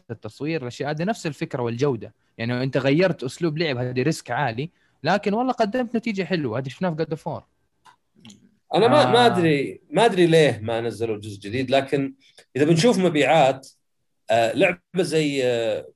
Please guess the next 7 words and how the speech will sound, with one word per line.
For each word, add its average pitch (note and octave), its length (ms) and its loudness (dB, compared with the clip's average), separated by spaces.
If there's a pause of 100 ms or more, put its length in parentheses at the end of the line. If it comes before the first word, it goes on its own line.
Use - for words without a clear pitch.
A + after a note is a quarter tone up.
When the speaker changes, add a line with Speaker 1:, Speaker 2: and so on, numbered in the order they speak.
(140)
Speaker 2:
مثلًا A2+ 680 -2
أوكامي A2 720 -4 (140)
ولا G2+ 560 4
حتى A#2 480 -2
Speaker 1:
نعم. G2 360 4 (580)
Speaker 2:
دراجونز G#2+ 520 0
Dogma G#2 500 -4